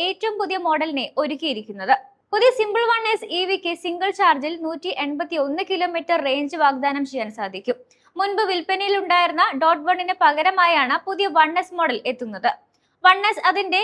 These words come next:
വിഭാഗത്തിലെ ഏറ്റവും വേഗതയേറിയതും ദൈർഘ്യമേറിയതുമായ ഇലക്ട്രിക് സ്കൂട്ടർ ആണെന്നാണ് സിമ്പിൾ അവകാശപ്പെടുന്നത്.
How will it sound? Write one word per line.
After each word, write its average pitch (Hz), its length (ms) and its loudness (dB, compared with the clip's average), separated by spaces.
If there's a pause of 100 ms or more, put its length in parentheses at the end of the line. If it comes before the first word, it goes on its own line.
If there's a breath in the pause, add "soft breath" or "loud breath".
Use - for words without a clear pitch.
(140)
വിഭാഗത്തിലെ 349 520 0 (160)
ഏറ്റവും 370 380 -4
വേഗതയേറിയതും 349 800 0 (320)
ദൈർഘ്യമേറിയതുമായ 381 1000 4 (120)
ഇലക്ട്രിക് 339 340 -4
സ്കൂട്ടർ 359 340 -4
ആണെന്നാണ് 320 440 0 (140)
സിമ്പിൾ 359 320 -4 (200)
അവകാശപ്പെടുന്നത്. 247 760 -4